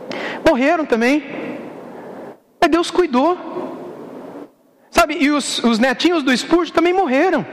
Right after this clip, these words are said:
mas Deus cuidou. Sabe, você vai morrer também. E os seus filhos vão ficar e Deus vai cuidar. E quando os seus filhos morrerem, os seus netos vão ficar. E você fica desesperado, Deus vai cuidar.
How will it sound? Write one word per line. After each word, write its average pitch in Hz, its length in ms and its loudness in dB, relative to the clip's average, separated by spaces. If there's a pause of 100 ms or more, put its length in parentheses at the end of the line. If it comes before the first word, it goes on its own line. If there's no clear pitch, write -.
(400)
mas 302 100 4
Deus 285 180 0
cuidou. 311 440 2 (1900)
Sabe, 294 240 2
você 285 260 0
vai 285 160 2
morrer 285 320 2
também. 156 400 0 (480)
E 233 60 6
os 220 60 2
seus 254 300 2
filhos 247 240 0
vão 262 120 4
ficar 294 320 2
e 285 40 0
Deus 302 160 2
vai 320 140 2
cuidar. 320 600 0 (1400)
E 220 60 4
quando - 200 4
os 349 80 0
seus 285 200 2
filhos 247 240 2
morrerem, 214 520 4
os - 80 -4
seus 285 180 2
netos 294 240 2
vão 311 140 2
ficar. 302 360 2
E 277 40 0
você 294 100 -2
fica 269 160 0
desesperado, 302 680 2 (160)
Deus 381 200 4
vai 392 160 2
cuidar. 370 520 2